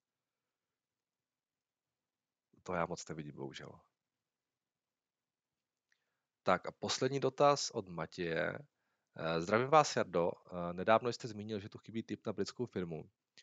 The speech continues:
A tak přidávám jednu. Eh, delší dobu sleduji firmu Linde. Jedná se o dominantní firmu v oblasti výroby a distribuce průmyslových plynů.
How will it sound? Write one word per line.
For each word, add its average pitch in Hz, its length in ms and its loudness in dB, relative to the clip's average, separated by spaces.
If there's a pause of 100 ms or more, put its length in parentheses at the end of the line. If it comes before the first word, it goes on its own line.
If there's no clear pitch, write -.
(280)
A 90 60 -2
tak 92 140 0
přidávám 107 440 4
jednu. 80 320 -2 (260)
Eh, 82 40 -14
delší 92 300 -4
dobu 113 180 -2
sleduji 113 300 -4
firmu 117 280 -4
Linde. 85 440 -2
Jedná 95 280 -4
se - 180 -6
o 98 160 -4
dominantní 101 520 -6
firmu 104 280 -6
v - 60 -16
oblasti 98 460 -6
výroby 95 400 -2
a - 60 -10
distribuce 101 520 -8
průmyslových 95 560 -10
plynů. 82 340 -6